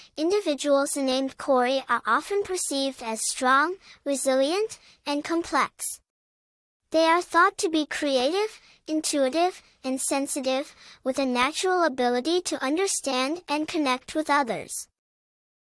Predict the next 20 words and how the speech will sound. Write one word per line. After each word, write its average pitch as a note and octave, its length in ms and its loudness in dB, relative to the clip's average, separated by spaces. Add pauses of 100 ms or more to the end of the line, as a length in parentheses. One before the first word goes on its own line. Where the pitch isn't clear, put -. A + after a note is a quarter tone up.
(200)
The D#4 80 4
name F4 340 2
Corey D#4 420 2
carries D4+ 460 2
a D#4+ 80 0
sense C4 380 -2
of C4+ 180 -8
depth B3+ 460 -2
and C#4+ 180 -2
potential, C#4+ 680 -2 (260)
making E4+ 340 0
it F#4 80 0
an G4 140 0
attractive D#4 640 0
choice C4 400 0
for C4+ 160 -4
parents C4+ 540 0 (140)
seeking C#4+ 300 -2
a C4+ 80 0
strong, C#4 600 2